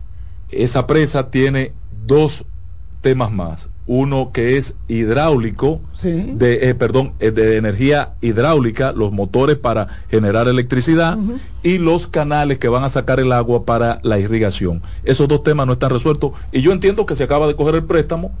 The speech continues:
Speaker 1: para construirlo,
Speaker 2: Para construirlo.
Speaker 1: que son cuatrocientos cincuenta millones de
Speaker 2: Así
Speaker 1: dólares
Speaker 2: es.
Speaker 1: más. Perfecto. Pero en el tema del embalse, tú me puedes decir, Luis va a ir a,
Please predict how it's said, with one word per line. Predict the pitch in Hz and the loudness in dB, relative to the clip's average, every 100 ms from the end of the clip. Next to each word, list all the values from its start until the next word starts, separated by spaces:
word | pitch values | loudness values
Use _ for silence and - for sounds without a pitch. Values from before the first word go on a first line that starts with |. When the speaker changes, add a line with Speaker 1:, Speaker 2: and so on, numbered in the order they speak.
| - - | -10 -4
Speaker 1:
para | 151 170 | 0 0
construirlo, | - 214 208 | 0 2 2
Speaker 2:
Para | 196 208 | 2 0
construirlo. | 208 185 165 | 0 0 0
Speaker 1:
que | 147 | 2
son | 120 123 | 2 2
cuatrocientos | 143 143 131 131 139 135 - | 2 2 0 0 0 0 -2
cincuenta | 127 113 139 151 131 | -4 0 2 2 0
millones | 120 120 104 | 2 2 2
de | |
Speaker 2:
Así | 110 | 2
Speaker 1:
dólares | 95 - | 2 2
Speaker 2:
es. | |
Speaker 1:
más. | - - - | 0 -4 -4
Perfecto. | - 175 208 170 - - - - - - - - - | 0 2 4 2 0 -10 -12 -14 -12 -10 -10 -10 0
Pero | 156 165 - - - - - | 2 2 -2 -10 -14 -8 0
en | 185 185 | 2 2
el | 165 - | 0 2
tema | 214 247 226 | 2 4 0
del | 196 | 0
embalse, | 147 135 110 104 98 - - - - - | 0 0 0 -4 -10 -10 -14 -14 -14 -6
tú | 196 | 0
me | 208 | 2
puedes | 202 214 208 | 4 4 2
decir, | 175 - 147 131 123 | 0 -2 -2 -2 -4
Luis | 151 233 262 | -2 -2 0
va | 240 | 2
a | 226 | 2
ir | 226 240 240 226 - - - - - - - | 0 0 -2 -4 -8 -14 -16 -16 -16 -10 -4
a, | 156 160 156 156 147 139 | 0 0 2 0 0 -4